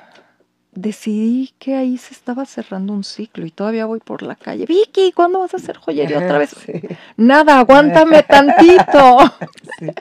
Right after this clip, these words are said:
Speaker 1: "Aguántame tantito, estoy trabajando en el otro bebé".
Speaker 2: Ajá, claro, claro.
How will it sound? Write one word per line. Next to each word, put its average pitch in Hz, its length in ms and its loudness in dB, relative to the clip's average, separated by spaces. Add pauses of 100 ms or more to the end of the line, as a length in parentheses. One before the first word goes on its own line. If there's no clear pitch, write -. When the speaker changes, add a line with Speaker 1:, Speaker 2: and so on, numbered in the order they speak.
(960)
Speaker 1:
"Aguántame 254 640 4
tantito, 226 540 4
estoy 254 260 6
trabajando 262 640 4
en 262 120 2
el 247 160 6
otro 247 420 6
bebé". 240 480 6
Speaker 2:
Ajá, 175 400 -8
claro, 165 440 -10
claro. 151 260 -20